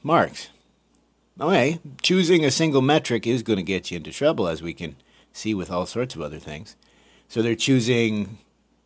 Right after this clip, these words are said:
highest marks, and what do they get? Well, I mean, I don't know if it's a cultural thing or what. It's, it's not a race thing.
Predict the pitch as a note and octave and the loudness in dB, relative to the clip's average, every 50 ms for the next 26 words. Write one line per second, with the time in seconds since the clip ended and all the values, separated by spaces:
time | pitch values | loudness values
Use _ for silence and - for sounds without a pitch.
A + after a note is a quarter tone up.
0 | _ _ _ _ _ _ _ - - A#2 B2+ C#3+ C#3+ - - - C#3+ D3 D#3+ C3+ | _ _ _ _ _ _ _ -8 0 4 4 6 6 4 2 0 2 4 4 4
1 | G2+ - - - - A#2 A2+ A2+ A#2+ A#2+ B2 A#2+ B2 A#2 B2 C#3 B2+ A2+ - - | 4 2 -2 -10 -8 -4 0 2 4 4 4 4 2 4 4 6 4 4 4 0
2 | G#2+ B2+ C#3 C#3 C#3 C3+ B2+ A#2+ A2 - - _ _ - - - A#2+ B2 C3 C3 | -2 0 2 4 4 4 4 2 0 -6 -14 _ _ -18 -14 -10 -6 -4 -2 0
3 | C3 B2+ B2+ B2+ A#2 A2 G#2 G#2 - _ _ _ _ _ - F#2+ A2 A#2 A#2 A#2 | 0 0 0 -2 -2 -4 -6 -8 -12 _ _ _ _ _ -4 -2 0 2 2 0
4 | G#2+ A#2+ A#2+ A#2+ B2+ A#2+ - - A2+ - - A2+ G2 F#2 F2 - - A#2+ B2+ C#3+ | 2 2 4 6 6 4 4 0 -4 -2 0 0 0 0 -2 -2 2 4 4 4
5 | C3+ - - E3+ E3+ E3 E3+ - E3+ F3+ F3+ F3 C#3+ B2 A#2 A#2 A2 - - - | 4 4 4 4 4 4 4 4 4 6 6 4 4 4 4 2 2 -2 -6 -14
6 | - - - - - - - - - - - - G#2 A2+ B2+ C#3 D3 D#3+ - - | -20 -20 -20 -20 -20 -20 -20 -20 -20 -20 -8 -2 2 6 6 8 8 6 4 2
7 | B2+ - - - C#3+ C#3+ A2+ A#2 - - C3 C#3+ C#3+ E3 F3 E3+ E3+ - - C3 | -2 -2 -2 2 2 2 2 2 0 0 2 4 6 8 8 6 6 4 2 2
8 | A2+ A#2 C3+ F3 G#3+ G3+ - - - - F#2 F2 F2 F#2+ G2+ | 2 4 4 6 6 4 2 0 -2 -2 -2 -2 -2 -6 -8